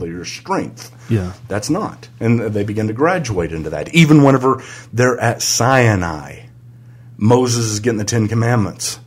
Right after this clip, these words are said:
Speaker 2: Yeah.
Speaker 1: Yahweh has just delivered them from Israel. And here they are at the bottom of the mountain remaking Yahweh into a calf.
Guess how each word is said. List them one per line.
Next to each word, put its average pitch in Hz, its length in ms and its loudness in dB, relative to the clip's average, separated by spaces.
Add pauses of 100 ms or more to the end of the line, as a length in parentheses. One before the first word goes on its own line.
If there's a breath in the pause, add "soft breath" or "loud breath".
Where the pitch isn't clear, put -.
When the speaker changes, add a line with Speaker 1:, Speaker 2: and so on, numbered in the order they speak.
Speaker 2:
Yeah. 101 240 -2
Speaker 1:
Yahweh 123 400 2
has 113 240 0
just 117 200 -4
delivered 117 360 2
them 110 160 2
from 107 160 0
Israel. 113 480 -2 (480 loud breath)
And 107 500 2 (140 loud breath)
here 143 240 2
they 135 300 2
are 110 360 0
at 110 140 -4
the 95 60 -8
bottom 117 320 0
of 127 60 0
the 127 80 0
mountain 98 460 -2 (180)
remaking 113 1000 0
Yahweh 104 720 2
into 113 240 0
a 104 80 2
calf. - 600 -10